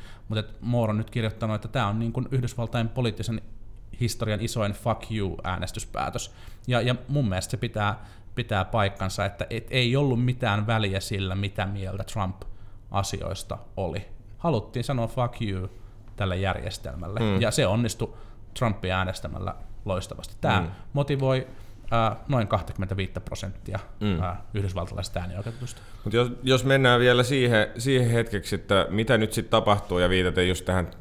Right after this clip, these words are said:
Speaker 2: Trumpin persoonaan, että kyllähän sitten tosiaan vi-,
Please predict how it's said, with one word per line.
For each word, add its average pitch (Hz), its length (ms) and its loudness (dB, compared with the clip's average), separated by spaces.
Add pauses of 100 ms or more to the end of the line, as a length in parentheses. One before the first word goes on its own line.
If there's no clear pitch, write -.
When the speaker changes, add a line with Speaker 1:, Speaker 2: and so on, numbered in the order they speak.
(160)
Speaker 2:
Trumpin 90 300 4
persoonaan, 90 720 6
että 82 120 -2
kyllähän 95 260 2
sitten 90 380 2 (380)
tosiaan 90 680 4
vi-, 78 120 -6